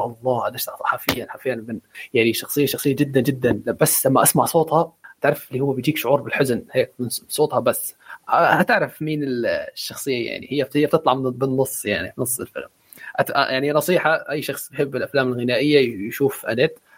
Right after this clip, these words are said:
أي شخص ما بيحب الأفلام الغنائية ما راح يعجبه أنيت، باختصار. لأنه أنيت متعمق ومتغلغل جدًا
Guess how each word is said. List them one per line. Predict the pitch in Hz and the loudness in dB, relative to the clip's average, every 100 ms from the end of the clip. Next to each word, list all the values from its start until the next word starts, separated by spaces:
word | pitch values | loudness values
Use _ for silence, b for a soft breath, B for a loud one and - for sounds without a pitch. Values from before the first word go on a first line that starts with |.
| b | b
أي | 208 | 2
شخص | 165 - | 2 0
ما | 202 | 0
بيحب | 180 190 170 | 2 0 -2
الأفلام | 156 170 | 0 0
الغنائية | 165 151 156 175 185 208 _ _ - | 2 0 0 2 0 -2 _ _ 0
ما | 160 | 2
راح | 131 | 2
يعجبه | 113 101 87 | -2 -4 -6
أنيت، | 78 - _ _ | -8 -12 _ _
باختصار. | 127 - - 87 - _ _ - | -8 -6 -6 -6 -8 _ _ -2
لأنه | 131 139 | 2 4
أنيت | 185 185 | 4 0
متعمق | 135 - 147 160 143 - | -2 0 2 0 -2 -2
ومتغلغل | 123 117 123 156 135 131 123 | -6 -4 0 2 2 -2 0
جدًا | 156 151 131 110 | -2 0 0 0